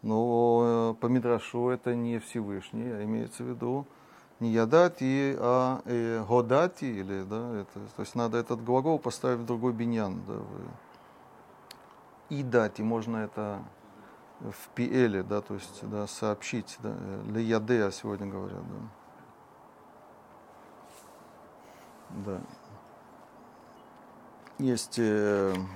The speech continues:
да, тоже д-, другие, много разных мидрашей, которые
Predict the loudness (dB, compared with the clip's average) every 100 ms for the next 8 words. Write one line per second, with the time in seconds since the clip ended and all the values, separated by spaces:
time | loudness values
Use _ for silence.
0 | -10 -8 -8 -10 -14 -14 -16 -20 -20 -20
1 | -20 -20 -8 -4 -2 -2 -2 -4 -6 -8
2 | -8 -6 -4 -2 0 2 2 0 -4 2
3 | 2 2 2 2 2 0 0 2 0 0
4 | 0 0 0 0 2 2 0